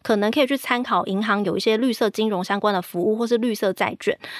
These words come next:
然后让你呢可以用比较低的利率去贷款，然后买更新的设备，或是更节能的设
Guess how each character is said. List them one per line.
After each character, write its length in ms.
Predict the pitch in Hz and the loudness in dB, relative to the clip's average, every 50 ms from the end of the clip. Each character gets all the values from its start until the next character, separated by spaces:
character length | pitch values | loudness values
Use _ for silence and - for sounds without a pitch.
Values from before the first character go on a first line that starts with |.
| - - | -6 -4
然 140 | - 247 | 0 2
后 60 | 269 302 | 2 4
让 220 | 330 381 339 254 | 4 4 4 2
你 120 | 208 185 170 | 2 0 0
呢 160 | 170 175 190 | 0 0 0
可 100 | - 247 | 0 0
以 60 | 240 | 2
用 100 | 277 294 247 | 2 2 0
比 120 | - 190 | 0 0
较 180 | - 233 226 233 - _ | 2 2 2 0 0 _
低 200 | - 254 254 269 | -2 0 0 2
的 160 | 262 247 214 196 | 2 2 2 2
利 400 | 202 226 233 302 285 240 208 190 | 0 0 2 2 2 2 2 0
率 380 | 180 196 208 262 254 208 - - _ - - - - - - | 0 0 2 4 4 2 2 -2 _ -16 -20 -20 -20 -16 -10
去 460 | - - - 294 285 247 220 - - _ | -8 -4 0 2 2 4 2 0 -2 _
贷 200 | - 254 214 - | 0 0 0 0
款， 260 | - - - 202 - - - | -2 -4 -4 -4 -4 -4 -6
然 120 | - 185 190 | -4 0 2
后 60 | 220 | 2
买 280 | 220 214 - - - - _ _ _ - | 2 2 0 -2 -6 -12 _ _ _ -2
更 200 | 269 214 190 180 | 0 0 0 0
新 220 | - - 190 185 | -2 -2 -2 -2
的 100 | 175 - | -2 -4
设 240 | 170 - 196 180 - | -2 -2 -2 -2 0
备， 160 | - 202 - 202 | 0 -2 0 0
或 120 | 214 214 | 0 -2
是 80 | 208 214 | 0 0
更 180 | - 240 196 175 | 0 0 0 -2
节 160 | - - - - | -4 -4 -4 -4
能 140 | - - - | -6 -6 -8
的 100 | - - | -8 -6
设 220 | - - - | -4 -4 -4